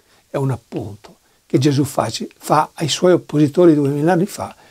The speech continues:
ed è un appunto che noi dobbiamo accogliere, perché magari anche per noi c'è stato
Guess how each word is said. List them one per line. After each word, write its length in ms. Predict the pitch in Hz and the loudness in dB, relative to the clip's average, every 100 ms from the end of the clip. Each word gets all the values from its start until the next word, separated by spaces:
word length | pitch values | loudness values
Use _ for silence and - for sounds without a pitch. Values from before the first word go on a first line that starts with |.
| _ - _ | _ -20 _
ed 200 | 175 170 | 2 4
è 80 | 180 | 4
un 200 | 160 185 | 4 2
appunto 640 | 185 - 208 254 214 190 | 2 2 4 4 4 2
che 140 | - | 0
noi 200 | 143 165 | 2 4
dobbiamo 400 | 175 151 143 139 | 4 2 0 -2
accogliere, 680 | 131 - 202 220 120 120 117 - _ _ | -2 -2 0 0 -2 -8 -12 -14 _ _
perché 280 | - - 156 | -8 0 0
magari 440 | 143 139 170 175 | 0 2 4 4
anche 480 | 156 139 139 143 135 - _ _ | 2 -2 -2 -4 -4 -12 _ _
per 220 | - 156 | -2 0
noi 260 | 151 180 196 | 2 4 2
c'è 200 | - 151 | 2 -2
stato 560 | - 160 160 160 135 | 0 0 0 0 -4